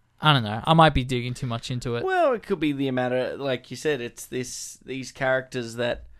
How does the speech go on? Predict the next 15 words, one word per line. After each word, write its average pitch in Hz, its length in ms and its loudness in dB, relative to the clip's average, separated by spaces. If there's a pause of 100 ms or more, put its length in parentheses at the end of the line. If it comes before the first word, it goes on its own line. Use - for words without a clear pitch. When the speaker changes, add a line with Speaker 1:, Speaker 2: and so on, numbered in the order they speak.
(680)
Speaker 2:
kind 175 240 4
of 151 100 0
believe 135 460 0
that - 160 -4
they're 123 180 2
in 143 180 0
control. 127 720 4
Like, - 180 -2
they 139 100 6
Speaker 1:
Mm. 151 100 6
Speaker 2:
actually, 135 420 2
it's 139 140 -6
an 147 80 -6
interesting 165 680 -4 (500)
f-, - 240 -20